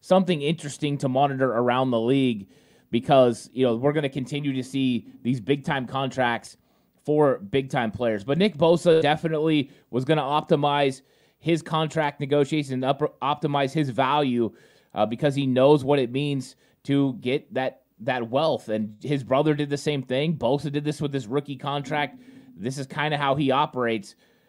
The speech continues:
But the forty-niners get it done. Bosa gets it done. It's eleventh hour. Uh, but we'll see how this translates to the field. And if it results in the end game of a Super Bowl, then it's money well spent for the San Francisco forty-niners.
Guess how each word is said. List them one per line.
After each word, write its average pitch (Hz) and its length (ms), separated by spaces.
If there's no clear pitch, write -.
But 101 80
the 113 60
forty-niners 156 360
get 160 140
it 165 100
done. 160 360
Bosa 151 400
gets 160 180
it 139 120
done. 160 380
It's - 120
eleventh 165 400
hour. 202 500
Uh, 110 180
but 123 160
we'll 143 180
see 147 220
how 135 220
this 127 200
translates 131 560
to 123 60
the 113 80
field. 131 380
And 113 160
if 113 160
it 123 120
results 143 600
in 123 160
the 131 120
end 156 160
game 143 240
of 131 140
a - 20
Super 156 300
Bowl, 113 400
then 131 180
it's 120 200
money 151 440
well 143 360
spent - 440
for 143 100
the 127 80
San 147 160
Francisco 135 260
forty-niners. 135 680